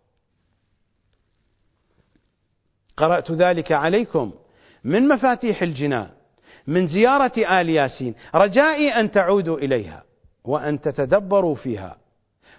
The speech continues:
وفقاً لهذا التوضيح ووفقاً لهذا البيان. أصحاب رسول الله يقولون لرسول الله: "يا رسول الله، فداك آباؤنا وأمهاتنا،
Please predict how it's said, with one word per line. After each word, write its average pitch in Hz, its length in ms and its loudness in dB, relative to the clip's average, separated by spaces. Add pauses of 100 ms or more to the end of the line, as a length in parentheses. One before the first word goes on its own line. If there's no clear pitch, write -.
وفقاً 202 400 2
لهذا 175 440 2
التوضيح 139 600 -4 (400)
ووفقاً 165 340 0
لهذا 147 360 0
البيان. 110 400 -8 (1800)
أصحاب 233 480 2
رسول 233 400 4
الله 160 360 2 (160)
يقولون 220 640 4
لرسول 240 460 2
الله: 135 240 0 (200)
"يا 226 280 4
رسول 240 360 2
الله، 143 320 2 (180)
فداك 240 480 2
آباؤنا 202 880 2 (320)
وأمهاتنا، 175 880 2